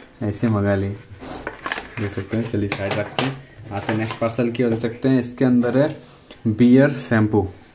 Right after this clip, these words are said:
जिसमें मैंने बताया कि beer shampoo shoot किया है मेरे पे, तो मैं वही इस्तेमाल ही करता हूँ,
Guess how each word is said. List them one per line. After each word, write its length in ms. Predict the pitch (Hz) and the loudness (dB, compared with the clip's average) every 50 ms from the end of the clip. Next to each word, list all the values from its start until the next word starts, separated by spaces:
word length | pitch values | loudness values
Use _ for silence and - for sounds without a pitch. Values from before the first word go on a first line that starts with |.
| - - - - | -20 -20 -12 -10
जिसमें 180 | 110 107 110 110 | -6 -2 0 0
मैंने 140 | 110 107 110 | 0 0 0
बताया 220 | 107 127 123 127 | 0 0 0 0
कि 80 | 123 117 | 0 0
beer 220 | 104 113 113 113 | 2 2 2 2
shampoo 320 | 113 - 117 110 110 117 110 | 2 0 0 0 0 -2 -4
shoot 380 | - - 120 120 117 - - | -2 0 0 0 0 -2 -4
किया 220 | - 117 113 107 107 | -4 -2 0 0 0
है 60 | 101 | 0
मेरे 160 | 104 98 98 | 0 -2 -2
पे, 140 | 92 - 131 | -2 -2 -4
तो 460 | 135 - - - - - - - 117 | -6 -6 -12 -20 -20 -20 -6 -4 -4
मैं 240 | 117 120 - - 127 | -2 0 2 4 6
वही 120 | 127 139 | 6 6
इस्तेमाल 420 | 139 139 - 123 113 110 110 104 107 | 4 4 4 4 4 4 4 2 2
ही 120 | 120 117 | 2 2
करता 320 | 117 107 92 90 - 92 | 2 0 -2 -2 -4 -4
हूँ, 220 | 90 92 92 92 | -4 -2 -4 -6